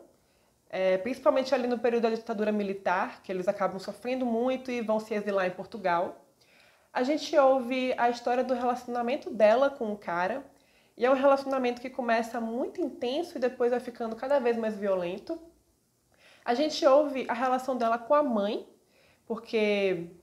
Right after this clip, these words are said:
enfim, isso não é spoiler, a gente vê isso nas primeiras páginas do livro. É, a mãe dela morre e ela começa a lidar com esse sofrimento, com essa dor, e a gente vai acompanhando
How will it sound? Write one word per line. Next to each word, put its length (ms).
enfim, 280
isso 160
não 80
é 40
spoiler, 440
a 40
gente 140
vê 160
isso 140
nas 140
primeiras 320
páginas 440
do 80
livro. 420
É, 520
a 100
mãe 160
dela 200
morre 460
e 100
ela 320
começa 460
a 40
lidar 520
com 60
esse 140
sofrimento, 640
com 80
essa 200
dor, 220
e 80
a 40
gente 200
vai 140
acompanhando 880